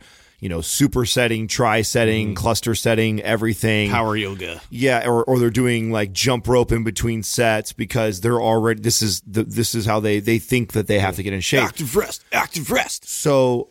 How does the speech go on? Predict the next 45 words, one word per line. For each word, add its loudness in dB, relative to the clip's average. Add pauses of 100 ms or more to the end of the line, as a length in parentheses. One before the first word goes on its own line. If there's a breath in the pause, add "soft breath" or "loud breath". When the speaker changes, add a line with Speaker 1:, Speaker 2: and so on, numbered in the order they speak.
Speaker 1:
these 2
people 0
are 2 (280)
perfect 0 (180)
for, 2 (100)
okay, 2 (400 soft breath)
we're 2
gonna 0
cut 2
out 4
all 4
this 0
cardio. 2
We're -2
gonna -6
cut -2
out 2
all 4
this 0
crazy 2
high 0
intensity 0
stuff. 0 (360 loud breath)
I'm 0
gonna 2
switch 0
you 4
to, 2
like, 2
phase 0
one 0
of -4
maps -2
Red. 2 (400 soft breath)
So -6
you're 2
lifting 0
three 0
days 2
a 0
week. 0
We're -2
heavily 2
strength -2
based. 0